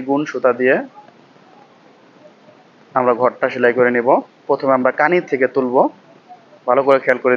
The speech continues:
দেখি। তো তারপরে আমরা পাশ দিয়ে একটা সেলাই দিব, সেলাই দিয়ে আমরা সুই সুতা দিয়ে এইভাবে সুন্দর করে একটা প্যাচ দিব,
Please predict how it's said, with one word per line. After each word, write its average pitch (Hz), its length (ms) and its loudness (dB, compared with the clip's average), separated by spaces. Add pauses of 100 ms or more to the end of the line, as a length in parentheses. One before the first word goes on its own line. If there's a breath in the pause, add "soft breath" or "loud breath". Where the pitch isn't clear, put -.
দেখি। 120 220 0 (680)
তো 135 60 -2 (100)
তারপরে 139 300 4
আমরা 131 140 2 (120)
পাশ 131 160 2 (180)
দিয়ে 127 200 2 (1300)
একটা 131 200 0 (160)
সেলাই 131 340 2
দিব, 123 120 2 (1120)
সেলাই 139 340 2
দিয়ে 135 120 4 (100)
আমরা 127 200 2 (200)
সুই 147 240 -2
সুতা 135 280 0
দিয়ে 147 140 4 (960)
এইভাবে 131 320 2
সুন্দর 139 200 2
করে 127 160 2
একটা 123 160 -4
প্যাচ 147 140 2 (120)
দিব, 123 120 0